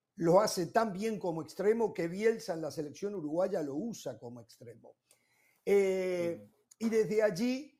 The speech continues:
Speaker 1: se generaban las mayores posibilidades para el equipo, eh, del Diablo. Sin embargo, tuvo que esperar un buen rato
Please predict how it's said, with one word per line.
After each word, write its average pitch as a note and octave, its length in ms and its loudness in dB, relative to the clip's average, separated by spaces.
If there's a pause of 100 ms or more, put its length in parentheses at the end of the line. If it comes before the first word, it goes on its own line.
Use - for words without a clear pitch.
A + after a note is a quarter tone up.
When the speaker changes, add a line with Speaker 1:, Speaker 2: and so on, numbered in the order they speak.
(220)
Speaker 1:
se G#3 200 -2
generaban G3+ 580 -2
las E3 140 -2
mayores E3+ 400 -4
posibilidades E3 760 -4
para D#3 220 -10
el D3 80 -10
equipo, D3 680 -6 (360)
eh, C#3+ 220 -8
del E3 260 2
Diablo. A2+ 600 -6 (1160)
Sin A#3 300 0
embargo, C4 760 6
tuvo G#3+ 300 2
que - 100 -8
esperar F3 640 -4 (400)
un E3+ 200 -8
buen G#3 280 -2
rato F#3 600 -2